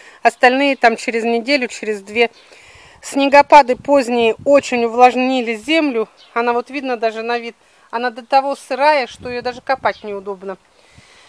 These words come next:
Но зато выходные у нас. Наконец-то муж дома, добрался до теплицы. Вот из двух поломанных ему удалось даже собрать одну небольшую шестиметровую теплицу. И зато у меня теперь вот такая куча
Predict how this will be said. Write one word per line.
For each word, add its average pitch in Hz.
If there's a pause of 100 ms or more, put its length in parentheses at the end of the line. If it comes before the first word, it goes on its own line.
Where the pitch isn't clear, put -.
(240)
Но 285
зато 330
выходные 320 (100)
у 339
нас. 320 (640)
Наконец-то 285 (580)
муж 254
дома, 302
добрался 254
до 233
теплицы. 254 (280)
Вот 247
из 254
двух 277
поломанных 277 (460)
ему 254
удалось 262
даже 233
собрать 254 (140)
одну 247
небольшую 240 (280)
шестиметровую 302
теплицу. 285 (440)
И 254
зато 269
у 269
меня 262
теперь 262
вот 247
такая 262
куча 359